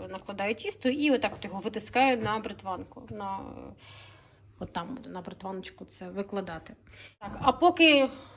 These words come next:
духовка нагрівається, бо зараз світло слабеньке,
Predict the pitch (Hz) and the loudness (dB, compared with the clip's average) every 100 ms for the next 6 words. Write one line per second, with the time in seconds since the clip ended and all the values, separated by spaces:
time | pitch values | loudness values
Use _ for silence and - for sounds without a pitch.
0 | - - _ _ - 214 - 226 226 220 | -20 -20 _ _ -14 -8 -4 -2 0 2
1 | 233 277 381 370 - 330 330 - - 247 | 2 4 2 0 -6 -8 -10 -12 -8 -4
2 | 247 240 233 - 254 240 233 226 - - | -2 -2 -4 -2 0 0 0 0 -4 -18
3 | - - - 233 208 208 196 202 202 | -20 -14 -2 -2 0 -2 -2 -8 -10